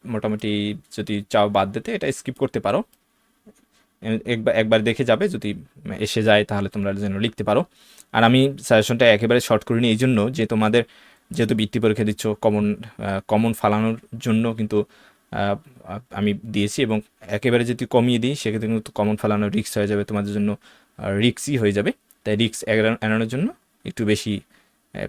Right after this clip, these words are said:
পড়তে হবে। আর যেহেতু এখানে কোনো, আহ, অপশন নেই, সেহেতু একটু বেশি পড়তেই হবে। নাম্বার তিন, duties of student অথবা student life। নাম্বার চার, science in everyday life অথবা wonders of modern science।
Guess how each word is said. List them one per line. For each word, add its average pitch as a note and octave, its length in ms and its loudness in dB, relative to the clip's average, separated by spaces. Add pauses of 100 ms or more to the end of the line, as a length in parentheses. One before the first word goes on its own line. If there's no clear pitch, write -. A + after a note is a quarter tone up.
(120)
পড়তে G#2+ 240 0
হবে। A2 200 6
আর A2 80 8
যেহেতু A2+ 340 4
এখানে A#2+ 280 0
কোনো, B2 240 0
আহ, A#2 80 -2 (380)
অপশন A#2+ 340 4
নেই, G#2+ 200 2 (160)
সেহেতু G#2+ 320 -2
একটু G#2 180 -4
বেশি G#2+ 220 -2
পড়তেই G#2+ 320 -2
হবে। G#2+ 220 -2 (680)
নাম্বার A2+ 240 4
তিন, C#3+ 220 2
duties A#2+ 500 0
of A#2 120 4
student A#2 460 -2
অথবা G#2+ 220 2
student G#2 380 -2
life। G#2 240 2
নাম্বার G#2+ 200 2
চার, A#2 220 2 (300)
science A2+ 400 0
in G#2+ 160 0
everyday G#2+ 280 0
life G#2 300 0
অথবা A2 320 -2
wonders G#2+ 320 0
of A2+ 100 0
modern G2 280 0
science। C#3 300 0